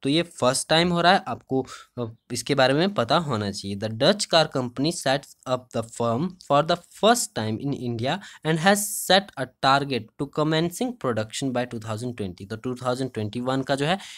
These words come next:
ये आपका टारगेट सेट किया गया है कि जो आपका, अ, प्रोडक्शन है, यहाँ पर स्टार्ट हो जाएगा टू थाउजेंड ट्वेंटी वन में। तो ये थे हमारे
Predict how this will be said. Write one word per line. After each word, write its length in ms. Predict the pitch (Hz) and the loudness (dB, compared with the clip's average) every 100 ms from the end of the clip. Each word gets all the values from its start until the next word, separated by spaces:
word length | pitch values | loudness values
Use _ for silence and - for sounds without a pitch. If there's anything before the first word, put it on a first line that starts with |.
| - | -4
ये 220 | 139 160 - | 0 0 -2
आपका 260 | 120 - 131 | -6 -2 -2
टारगेट 340 | 110 107 135 | -2 -4 -4
सेट 200 | - 143 | -4 -6
किया 180 | - 147 | -4 -4
गया 140 | 156 | -2
है 100 | 185 - | -4 -6
कि 100 | 185 | -6
जो 140 | 170 175 | 0 0
आपका, 240 | 175 175 | 2 -2
अ, 60 | 170 - - | -2 -10 -6
प्रोडक्शन 680 | 135 127 131 123 123 120 160 | -4 -2 0 0 0 -2 0
है, 100 | 202 | 2
यहाँ 140 | 196 127 | 0 -2
पर 120 | 139 | -4
स्टार्ट 280 | - 117 117 | -2 -2 -2
हो 60 | |
जाएगा 220 | 107 110 170 | -4 -4 -4
टू 160 | 151 | -4
थाउजेंड 320 | 120 110 165 175 | -4 -2 -2 -2
ट्वेंटी 240 | 101 90 | -6 -6
वन 200 | 87 85 | -12 -14
में। 80 | 87 | -12
तो 120 | 113 120 | -6 -4
ये 180 | 120 - | -4 0
थे 80 | 214 | 0
हमारे 320 | 185 180 | 2 2